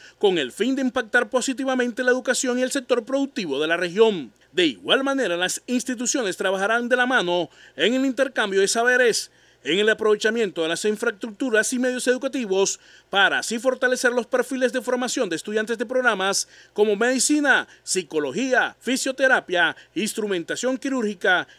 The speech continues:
enfermería y demás programas que se desempeñan en centros de salud.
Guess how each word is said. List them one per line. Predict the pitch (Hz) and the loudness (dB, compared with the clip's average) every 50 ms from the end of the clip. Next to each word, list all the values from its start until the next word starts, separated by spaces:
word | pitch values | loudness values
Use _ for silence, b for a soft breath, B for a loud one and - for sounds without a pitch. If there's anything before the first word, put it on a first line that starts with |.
| B B | B B
enfermería | - 170 220 208 - 269 262 269 269 269 269 262 240 233 220 208 196 185 160 B B B B | -2 -2 0 0 2 2 2 2 2 0 -2 0 0 2 2 2 2 0 -4 B B B B
y | 147 202 | 0 2
demás | 262 269 262 262 240 - | 4 4 2 2 0 -4
programas | - 254 254 247 240 233 247 240 - | -4 -2 0 2 2 2 0 -2 -4
que | - 247 | -6 -4
se | - 262 | 0 0
desempeñan | 247 240 - 269 254 - 254 226 226 233 247 | 0 0 0 -2 -2 -2 -2 -2 -2 -2 -2
en | 269 285 | -2 -2
centros | - - 202 175 156 - 165 156 | 0 0 -2 -2 -2 -4 -6 -4
de | 151 175 170 | -4 -4 -2
salud. | - 196 196 214 226 226 208 - | -2 0 2 2 2 2 0 -2